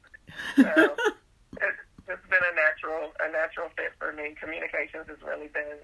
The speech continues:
Speaker 1: been a great, great opportunity, and I've enjoyed it most, most of my, all of my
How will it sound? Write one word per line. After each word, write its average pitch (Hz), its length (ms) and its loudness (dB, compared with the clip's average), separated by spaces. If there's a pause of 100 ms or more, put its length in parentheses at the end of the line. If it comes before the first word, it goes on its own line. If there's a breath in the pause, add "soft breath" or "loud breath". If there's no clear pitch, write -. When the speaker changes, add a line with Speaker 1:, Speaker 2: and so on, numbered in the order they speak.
(200)
Speaker 1:
been 147 140 -6
a 147 80 -2
great, 143 340 -6 (460)
great - 300 0 (240)
opportunity, 143 640 -4
and 143 100 -2
I've 143 140 2
enjoyed 139 460 -8
it - 160 -10 (360)
most, 147 220 -6 (120)
most 151 200 -6
of - 80 -10
my, 135 100 -4 (180)
all 156 140 0
of 127 60 -6
my 139 100 2